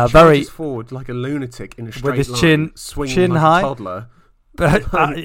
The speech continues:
Speaker 1: <laughs>
Speaker 2: he certainly does, Joe. But has
Speaker 1: And
Speaker 2: he been, has he been knocked out?
Speaker 1: Uh, I think Soldich put it on him, didn't he, in K S W?
Speaker 2: Hmm.
Speaker 1: I'd ha-, I'll have to bring up his records. Uh, I wouldn't be too confident of du Plessis, 'cause, all right, if you're Darren Till, who's a southpaw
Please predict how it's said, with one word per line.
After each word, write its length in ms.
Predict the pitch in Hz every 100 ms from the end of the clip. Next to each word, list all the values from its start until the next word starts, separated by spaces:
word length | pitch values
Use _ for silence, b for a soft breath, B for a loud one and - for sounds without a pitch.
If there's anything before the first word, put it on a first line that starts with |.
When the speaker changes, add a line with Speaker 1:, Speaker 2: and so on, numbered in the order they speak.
| -
Speaker 1:
<laughs> 200 | - -
Speaker 2:
he 180 | 165 170
certainly 440 | - 196 180 156
does, 260 | 160 208 202
Joe. 280 | - 110 107
But 260 | 117 131
has 160 | 139 156
Speaker 1:
And 60 | 165
Speaker 2:
he 60 |
been, 500 | 151 160 160 160 - -
has 180 | 151
he 80 | 151
been 360 | 160 170 170 165
knocked 280 | 165 165 -
out? 300 | 185 226 - _ _ _ _ _ _ _ _
Speaker 1:
Uh, 420 | 139 147 147 147 139
I 60 | 110
think 340 | 254 285 _
Soldich 680 | - - 151 214 107 - - -
put 140 | -
it 80 | 113
on 160 | 87 104
him, 80 | 104
didn't 200 | 151 123
he, 80 |
in 120 | 95 92
K 180 | 113
S 140 | 104 -
W? 400 | 113 107 82 107 _ _ _ _ _ _
Speaker 2:
Hmm. 100 | 113
Speaker 1:
I'd 140 | 117 120
ha-, 100 | 120
I'll 120 | 123
have 100 | 127
to 100 | 117
bring 180 | 113 110
up 100 | 101
his 140 | 104
records. 520 | 110 113 - 90 87 98
Uh, 400 | 98 95 92 87
I 80 | 117
wouldn't 220 | 165 165
be 100 | 143
too 240 | 123 160
confident 480 | 139 - 110 - 110
of 180 | 98 -
du 160 | 117 107
Plessis, 380 | 107 - 113 110 b b
'cause, 220 | - 240 - _ _
all 80 | 185
right, 160 | 143 -
if 180 | 165 -
you're 120 | 247
Darren 420 | 202 180 165 151
Till, 260 | - 110 104
who's 200 | 113 107
a 40 |
southpaw 680 | 117 127 127 120 117 104